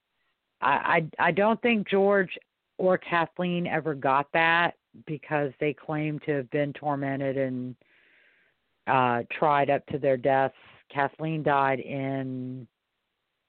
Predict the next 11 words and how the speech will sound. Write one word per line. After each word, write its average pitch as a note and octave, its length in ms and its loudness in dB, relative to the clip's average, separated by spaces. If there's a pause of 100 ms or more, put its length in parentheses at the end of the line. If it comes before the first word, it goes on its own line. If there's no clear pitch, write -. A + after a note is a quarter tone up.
(460)
early C#3+ 360 0 (100)
two D3 120 -6
thousands C3+ 760 -2 (160)
and C3 240 -6
George C#3+ 440 -2
died B2 240 0
in B2 200 -6
two C3 80 -10
thousand A2 480 -8
six. - 180 -8 (2500)
Um, B2 640 -2